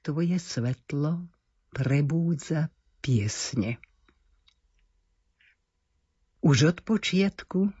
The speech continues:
bolo na počiatku slovo. A dal si svojmu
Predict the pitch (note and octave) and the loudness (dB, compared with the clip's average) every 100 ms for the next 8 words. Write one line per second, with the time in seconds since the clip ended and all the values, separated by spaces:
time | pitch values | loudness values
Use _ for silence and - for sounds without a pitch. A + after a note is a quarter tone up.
0 | _ _ _ _ _ A#2+ C#3 C3 A#2 C3 | _ _ _ _ _ 0 2 4 4 2
1 | - C#3+ - D3+ D#3 E3 - D#3+ D#3 - | 0 -4 -2 -2 -2 -2 -6 -6 -4 -2
2 | B2+ G#2 G#2+ - - _ _ _ _ _ | 0 0 -2 -10 -16 _ _ _ _ _
3 | _ _ _ _ _ _ _ _ _ _ | _ _ _ _ _ _ _ _ _ _
4 | - C3+ A#2 C3 D3 - D3+ - C3 C#3 | 2 4 6 4 4 0 -2 -2 0 2
5 | C#3+ D3 | 4 2